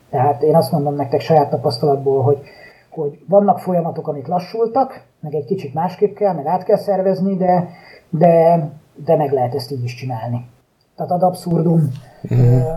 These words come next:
Speaker 1: most már eljutott a technika, meg a technológia egy olyan szintre, hogy, hogy, ö, hogy, ö,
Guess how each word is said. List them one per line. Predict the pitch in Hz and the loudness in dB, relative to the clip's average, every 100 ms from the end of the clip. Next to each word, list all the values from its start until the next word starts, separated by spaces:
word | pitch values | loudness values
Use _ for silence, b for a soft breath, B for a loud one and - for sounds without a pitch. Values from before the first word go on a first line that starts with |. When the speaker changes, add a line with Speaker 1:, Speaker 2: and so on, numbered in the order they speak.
| - 170 | -8 0
Speaker 1:
most | 196 - | 0 2
már | 175 | 2
eljutott | 190 180 170 151 - | 2 2 -2 -8 -10
a | |
technika, | 143 - 170 - 147 151 - | -8 -2 0 6 6 6 0
meg | 151 | 0
a | - | 2
technológia | 160 165 143 143 147 | 2 2 2 4 4
egy | 139 | 4
olyan | 156 143 | 4 4
szintre, | - 175 175 208 202 - _ b b b b - | 0 -4 0 2 0 -2 _ b b b b -4
hogy, | 156 151 147 175 | 2 4 2 -2
hogy, | - - 151 147 147 | -6 -2 2 2 2
ö, | 151 147 143 147 135 123 - _ _ | 4 6 6 2 -2 -12 -20 _ _
hogy, | - 143 139 143 | -8 -4 0 4
ö, | 139 139 | 4 4